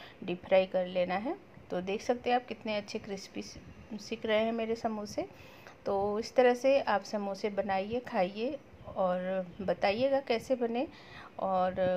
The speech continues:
अगर आपको पसंद आते हैं तो लाइक शेयर ज़रूर कीजिएगा। चैनल पर नए हैं तो चैनल को सब्सक्राइब भी कीजिएगा। तो अब मैं आपको निकाल के दिखा देती हूँ। तो ये भी देखिए दूसरा बैच मेरा रेडी हो गया, कितना क्रिस्पी है।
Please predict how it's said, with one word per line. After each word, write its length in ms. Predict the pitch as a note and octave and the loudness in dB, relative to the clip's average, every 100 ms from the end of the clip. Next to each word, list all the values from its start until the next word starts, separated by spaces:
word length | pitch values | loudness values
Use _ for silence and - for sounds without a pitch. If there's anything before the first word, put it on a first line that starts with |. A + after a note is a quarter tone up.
| F3 F#3+ | 0 -4
अगर 220 | G3 A#3+ | 2 4
आपको 240 | C4 C4 | 4 4
पसंद 420 | E4 C#4 D4 C#4 C4 | 4 4 6 4 6
आते 280 | B3 B3 | 6 4
हैं 260 | A#3+ A#3 A3+ - - - | 0 0 -2 -6 -20 -10
तो 180 | G3 F#3+ | -4 -2
लाइक 260 | F#3 F#3+ F#3+ | 2 2 2
शेयर 320 | - G3 F#3 | 0 0 0
ज़रूर 340 | F3+ G3 A3+ - | -2 -2 -4 -4
कीजिएगा। 480 | B3 A#3+ A#3 A3+ G#3+ | -6 0 2 2 0
चैनल 320 | G#3+ F#3+ F#3+ | 0 0 0
पर 180 | F#3+ G3 | 0 -2
नए 260 | G3 A3 B3 | 0 0 2
हैं 280 | B3 A3+ A#3 - - - - - | 0 -2 -6 -12 -20 -20 -20 -4
तो 100 | G3+ | -4
चैनल 340 | G3+ G3 G3 | 0 0 0
को 120 | F#3+ F#3 | -2 -4
सब्सक्राइब 500 | - G3 G#3 A3+ A#3 | -4 -2 0 0 0
भी 100 | B3+ | -8
कीजिएगा। 580 | A#3+ A3+ G#3 G#3 G3 A#3+ - - | -8 -4 -4 0 -2 -4 -14 -6
तो 120 | F#3 | -6
अब 180 | F#3 G#3 | 0 -2
मैं 180 | G3 G3 | -2 -4
आपको 260 | F#3 - F#3+ | -4 -4 -8
निकाल 360 | F#3 F#3+ F3+ | -4 0 0
के 120 | F#3 - | -2 -8
दिखा 320 | G3 - A#3 | -10 -4 -2
देती 340 | A#3+ B3 B3 | 0 -2 -2
हूँ। 260 | B3+ A#3+ C4+ - - - - - | -2 -2 -2 -6 -20 -20 -16 -6
तो 160 | F#3+ | -4
ये 160 | F#3+ F#3+ | -4 -6
भी 120 | G3+ | -8
देखिए 280 | G3+ G3+ G#3+ | -6 -6 -6
दूसरा 320 | G3 G3 G3+ | -8 -2 0
बैच 300 | G3+ G3+ G3+ A3 | 2 0 -2 -4
मेरा 200 | G#3 G3 | 0 2
रेडी 280 | G3 G3 G#3+ | 0 -4 -6
हो 160 | G#3+ | -6
गया, 180 | G3+ G#3 | -2 -4
कितना 360 | A3 G3+ - G#3 | -4 -12 -6 -8
क्रिस्पी 500 | G#3 G#3 - - A#3+ | -6 -10 -8 -6 -2
है। 180 | A#3+ | 0